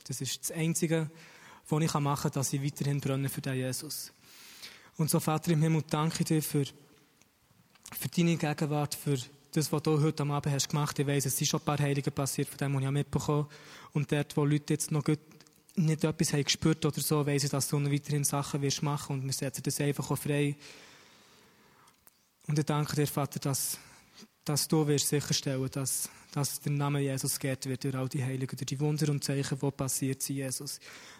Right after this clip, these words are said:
Dass du kommst und dich einfach selber tust verherrlichen, Herr.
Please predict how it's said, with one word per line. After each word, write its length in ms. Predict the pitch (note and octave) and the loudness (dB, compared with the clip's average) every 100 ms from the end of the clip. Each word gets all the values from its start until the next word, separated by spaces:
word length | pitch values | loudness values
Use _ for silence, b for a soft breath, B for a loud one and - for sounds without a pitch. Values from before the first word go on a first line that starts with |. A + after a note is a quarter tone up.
| - | -6
Dass 160 | C3+ | -4
du 140 | - D3+ | 2 0
kommst 400 | - D#3 D3 - | 2 0 0 -2
und 140 | C3+ | -2
dich 80 | C#3+ | -2
einfach 200 | C3+ - | -2 -6
selber 380 | - C#3+ C3 - | -6 -4 -4 -4
tust 200 | C3+ B2+ | -6 -4
verherrlichen, 580 | D3+ - C3+ C3+ - C3+ | -4 -4 -6 -8 -6 -6
Herr. 180 | C#3 | -6